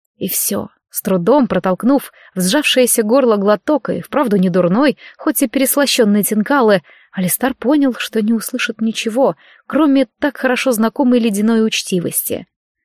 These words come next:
А о том, что было ночью, вспоминать тем более не стоит. Не вспоминать, не говорить об этом с Джад, снова превратившейся в образцового храмового стража —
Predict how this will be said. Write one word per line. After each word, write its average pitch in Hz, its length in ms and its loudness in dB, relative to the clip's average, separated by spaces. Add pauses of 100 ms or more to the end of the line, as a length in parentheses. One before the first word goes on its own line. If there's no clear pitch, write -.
(280)
А 202 160 0
о 190 60 -2
том, 254 240 2
что - 180 0
было 233 220 4
ночью, 233 520 2 (280)
вспоминать 196 540 0
тем 208 260 -2
более 254 300 0
не 208 120 0
стоит. - 500 -6 (680)
Не 208 120 4
вспоминать, 196 800 0 (120)
не 226 160 4
говорить 269 480 2
об 180 120 2
этом 208 220 0
с 175 120 -2
Джад, 226 400 0 (180)
снова 262 360 2
превратившейся 240 800 0
в 202 60 0
образцового 226 760 0
храмового 226 560 0
стража — 185 600 -4